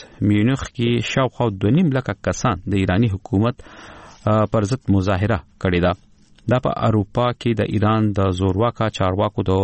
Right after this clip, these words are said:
مخالفینو تر ټولو لوی احتجاج بلل کیږي. د فروری څوارلسمې مظاهره د جهاني اقدام ورځې په نوم د هغو لاریونونو برخه وه چې د نولس سوه نهه اویایم کال د اسلامي انقلاب پر مهال د ګوښه شوي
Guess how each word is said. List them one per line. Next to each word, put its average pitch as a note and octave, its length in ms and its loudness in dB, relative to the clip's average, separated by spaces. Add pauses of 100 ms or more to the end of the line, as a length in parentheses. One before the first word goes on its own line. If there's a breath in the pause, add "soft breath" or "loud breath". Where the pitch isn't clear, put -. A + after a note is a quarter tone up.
مخالفینو G2 840 0 (320 loud breath)
تر A#2 80 2
ټولو C#3 320 2
لوی G#2+ 240 0 (120)
احتجاج F#2+ 500 -2
بلل F2+ 200 0
کیږي. F#2 340 0 (560 loud breath)
د D3 120 4
فروری C#3+ 380 0
څوارلسمې B2 640 0
مظاهره G2+ 540 0
د G#2 200 0
جهاني G2+ 540 0
اقدام G#2 400 0
ورځې G2 300 0
په F#2 80 2
نوم D3 140 2 (400 loud breath)
د A#2 40 2
هغو C#3 320 0
لاریونونو A2 360 2
برخه B2 300 -2
وه B2+ 160 0
چې B2 300 -2 (420 loud breath)
د A#2+ 60 2
نولس B2 520 2
سوه A2 240 0
نهه B2+ 400 0
اویایم G2+ 320 2
کال A2+ 240 0 (300)
د G#2+ 40 0
اسلامي G#2+ 360 0
انقلاب G#2+ 360 0
پر F#2+ 140 0
مهال G#2 320 0
د G#2 80 -2
ګوښه F#2 380 0
شوي A#2+ 380 0